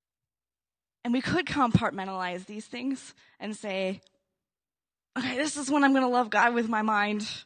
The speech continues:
Over here, I'm loving God with my heart." I don't think that's the point. I think Jesus is saying, "I want you to love me w-, with your whole self. Everything. All the time, everywhere, every situation. Our entire lives are to,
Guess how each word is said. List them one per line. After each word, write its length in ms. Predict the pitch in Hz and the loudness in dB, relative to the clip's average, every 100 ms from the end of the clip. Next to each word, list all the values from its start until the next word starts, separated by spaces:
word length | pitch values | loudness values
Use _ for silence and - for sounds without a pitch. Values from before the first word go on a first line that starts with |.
| - - - _ - | -20 -20 -20 _ 4
Over 220 | 381 392 | 6 6
here, 220 | 370 370 | 6 6
I'm 140 | 330 | 6
loving 300 | 302 285 277 | 4 2 2
God 240 | 277 254 247 | 4 4 4
with 140 | 247 | 0
my 200 | 240 240 | -2 -2
heart." 500 | 233 220 226 - - - - - - _ _ _ _ _ _ _ _ _ - | 2 4 2 -2 -10 -12 -18 -18 -20 _ _ _ _ _ _ _ _ _ 0
I 40 | |
don't 200 | 370 539 | 4 4
think 140 | 466 415 | 2 2
that's 160 | 370 | 0
the 100 | - | 4
point. 280 | 277 294 240 | 4 6 2
I 80 | 208 | 0
think 180 | 370 427 | -2 -2
Jesus 300 | 359 311 277 | -4 -4 -10
is 20 | |
saying, 180 | - 269 | -6 -2
"I 80 | 370 | 0
want 280 | 466 415 | 0 0
you 80 | 269 | -2
to 60 | 240 | 0
love 200 | 311 320 | 0 0
me 120 | 330 | -2
w-, 160 | 294 - _ _ 262 | -8 -12 _ _ -6
with 200 | 262 - | -6 -4
your 140 | 233 | -8
whole 300 | 190 311 349 | -6 -2 -2
self. 520 | 269 - - - - _ _ _ _ | -2 -4 -4 -8 -20 _ _ _ _
Everything. 500 | 370 294 277 - - 214 _ _ _ _ _ _ _ _ _ _ _ - | 2 2 -4 -6 -8 -18 _ _ _ _ _ _ _ _ _ _ _ 2
All 160 | 330 370 | 4 4
the 80 | |
time, 380 | 349 311 254 247 | 2 0 0 0
everywhere, 680 | - 330 311 262 233 226 226 _ _ - | -2 -2 0 0 0 -2 -6 _ _ -8
every 160 | 294 | -4
situation. 720 | 320 262 247 208 202 214 196 202 _ _ _ _ _ _ | -4 -4 -2 -2 -4 -6 -8 -10 _ _ _ _ _ _
Our 80 | 220 | -6
entire 440 | 208 - 320 294 | -4 0 2 2
lives 460 | 262 214 190 180 - | 2 2 0 -4 -10
are 160 | - 185 | -12 -12
to, 240 | - - | -14 -20